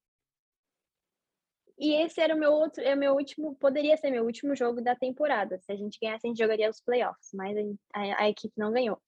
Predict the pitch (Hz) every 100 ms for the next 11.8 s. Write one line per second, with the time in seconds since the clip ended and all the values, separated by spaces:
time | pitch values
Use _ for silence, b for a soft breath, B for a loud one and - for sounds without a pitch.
0 | 277 285 277 311 294 - 302 196 _ 202
1 | 196 208 247 226 165 _ _ _ - b
2 | b _ 220 233 269 269 269 269 - 254
3 | 240 240 - 247 247 330 415 349 320 -
4 | - 254 226 233 233 233 233 240 240 233
5 | 220 _ 226 214 240 277 294 302 285 _
6 | _ _ - 277 294 302 302 285 294 320
7 | 285 - - _ _ _ _ _ _ _
8 | 294 330 330 320 311 302 302 359 311 262
9 | 269 349 - _ _ _ _ _ _ _
10 | _ _ _ 254 262 - 247 269 277 294
11 | 294 320 302 370 370 240 190 -